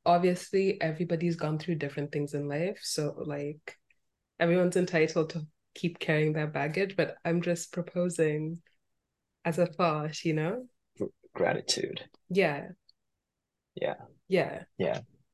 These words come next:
Speaker 2: I think that's prescient. Yeah.
Speaker 1: Yeah. So, yeah, when I see musicians roll stuff out, like, I'm grateful that I'm like, "Oh, like, I get to witness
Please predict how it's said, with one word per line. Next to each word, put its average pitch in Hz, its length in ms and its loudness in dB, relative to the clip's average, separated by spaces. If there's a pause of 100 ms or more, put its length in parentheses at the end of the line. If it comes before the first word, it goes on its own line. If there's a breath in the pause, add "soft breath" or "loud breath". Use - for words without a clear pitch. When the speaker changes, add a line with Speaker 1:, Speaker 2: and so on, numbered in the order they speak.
(200)
Speaker 2:
I 117 60 4
think 127 180 0
that's 127 180 4
prescient. - 500 -2 (3250)
Yeah. - 280 -6
Speaker 1:
Yeah. 180 380 4
So, 202 260 6
yeah, 196 200 6
when 185 160 6
I 190 100 6
see 202 260 0
musicians 185 540 2
roll 165 120 0
stuff 165 300 -6
out, 180 300 2
like, 156 180 -2
I'm 156 180 -2
grateful 202 760 0 (120)
that - 140 -6
I'm 175 180 -2
like, 185 260 -4
"Oh, 170 420 -2
like, 156 300 -8
I 165 100 -6
get 170 220 -4
to 190 120 -6
witness 180 340 -2